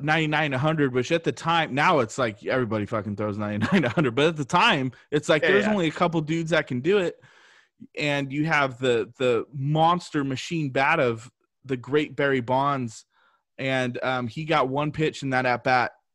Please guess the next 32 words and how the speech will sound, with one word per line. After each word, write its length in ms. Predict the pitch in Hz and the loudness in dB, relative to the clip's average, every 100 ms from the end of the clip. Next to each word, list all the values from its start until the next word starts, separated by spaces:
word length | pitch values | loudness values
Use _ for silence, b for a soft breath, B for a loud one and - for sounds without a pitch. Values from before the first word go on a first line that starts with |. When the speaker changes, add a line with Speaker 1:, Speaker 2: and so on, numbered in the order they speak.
| _ _ | _ _
Speaker 1:
and 260 | - 135 127 | -8 -6 -6
he 140 | 123 | -6
drilled 500 | 123 113 110 135 127 | -8 -8 -2 0 0
it 140 | 113 - | -2 -6
to 100 | 117 | -4
right 240 | 117 117 | -4 -4
center 400 | - 139 131 110 | -6 -4 -2 -4
for 180 | 113 123 | -4 -2
a 60 | 120 | -2
home 160 | 127 | -2
run. 200 | 135 139 | -4 -4
And 160 | 107 127 | -6 -8
it's 180 | 131 165 | -6 -2
an 60 | |
iconic 460 | 160 156 170 185 175 | -2 0 -2 -2 -2
at-bat. 500 | 147 127 139 175 - | -2 -2 -2 -2 -4
It 80 | 143 | -6
was 160 | 151 | -4
a 60 | 160 | -4
regular 300 | 170 233 214 | -2 -2 -2
season 560 | - 240 233 233 220 202 | -2 -4 -2 -2 -2 -4
game, 400 | - 185 208 214 - b b b b | -2 -2 0 -4 -8 b b b b
iconic 400 | 127 185 180 180 | -4 -2 -2 0
at-bat. 420 | 170 160 165 156 | -2 0 0 0
But 240 | 151 127 - b b b b b _ - | -2 -2 -4 b b b b b _ -8
my, 360 | 147 147 139 | 0 0 0
my 220 | 127 143 139 | -2 -4 -4
point 360 | - 190 165 | -6 -6 -4
being 360 | 147 147 143 139 | -4 -4 -2 -2
is 480 | 120 113 110 - - _ _ _ _ _ _ _ _ _ _ _ _ _ _ - _ - _ _ _ _ - | -2 -2 -4 -8 -20 _ _ _ _ _ _ _ _ _ _ _ _ _ _ -20 _ -20 _ _ _ _ -12
home 380 | 113 185 208 165 | -2 2 4 4
runs 560 | 147 170 170 160 - | 4 2 2 -2 -6